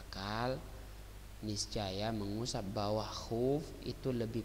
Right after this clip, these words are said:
pantas dan lebih utama ketimbang atasnya. Kenapa? Karena yang dipakai di jalan, yang pakai di jalan kena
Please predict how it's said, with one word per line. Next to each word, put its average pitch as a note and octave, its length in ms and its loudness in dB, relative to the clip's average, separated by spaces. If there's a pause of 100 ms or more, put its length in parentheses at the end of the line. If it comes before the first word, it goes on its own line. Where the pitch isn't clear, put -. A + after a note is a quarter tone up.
pantas A2 480 -2
dan G2+ 160 -4
lebih G2+ 320 -2
utama A2+ 400 -4
ketimbang C3+ 480 -4
atasnya. C#3+ 480 -2 (800)
Kenapa? B2 400 -2 (480)
Karena C#3 240 0
yang C3+ 160 2
dipakai B2+ 560 0
di B2 240 -2
jalan, G2 480 0 (1200)
yang A2 240 0
pakai A#2+ 320 -2
di A2 160 -4
jalan A#2 400 0
kena G#2+ 240 -2